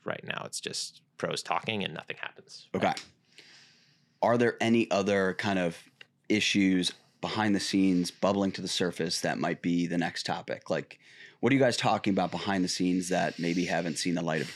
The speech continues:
Speaker 2: day at this point? Is there anything
Speaker 1: I
Speaker 2: you
Speaker 1: did
Speaker 2: can
Speaker 1: bring
Speaker 2: think
Speaker 1: up the
Speaker 2: of?
Speaker 1: white paddle for that reason.
Speaker 2: Yeah, white paddle.
Speaker 1: Mm. Is there anything else? I think, um,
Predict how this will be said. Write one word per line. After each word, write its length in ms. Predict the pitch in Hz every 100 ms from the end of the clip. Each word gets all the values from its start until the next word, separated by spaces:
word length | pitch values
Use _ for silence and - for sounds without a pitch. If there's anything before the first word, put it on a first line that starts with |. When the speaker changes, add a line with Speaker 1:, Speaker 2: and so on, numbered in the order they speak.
| -
Speaker 2:
day 300 | 87 80 73
at 120 | -
this 160 | - -
point? 300 | - - -
Is 180 | 104 101
there 120 | 95
anything 300 | 92 92 -
Speaker 1:
I 40 |
Speaker 2:
you 60 | 104
Speaker 1:
did 80 | 110
Speaker 2:
can 60 |
Speaker 1:
bring 100 | 104
Speaker 2:
think 80 | 98
Speaker 1:
up 60 | 90
the 60 |
Speaker 2:
of? 40 | 87
Speaker 1:
white 160 | 82
paddle 240 | - 73 67
for 140 | -
that 160 | - -
reason. 240 | - 82
Speaker 2:
Yeah, 100 | 82 - _
white 200 | 76 87
paddle. 400 | - 87 90 98 -
Speaker 1:
Mm. 260 | - 107
Is 840 | - _ _ _ _ _ _ _ _
there 80 | 95
anything 200 | 107 113
else? 340 | 123 135 - - _ _ _ _ _ _ _ _ _ _ _ _ -
I 120 | 107
think, 320 | - 113 107
um, 540 | 104 98 95 90 95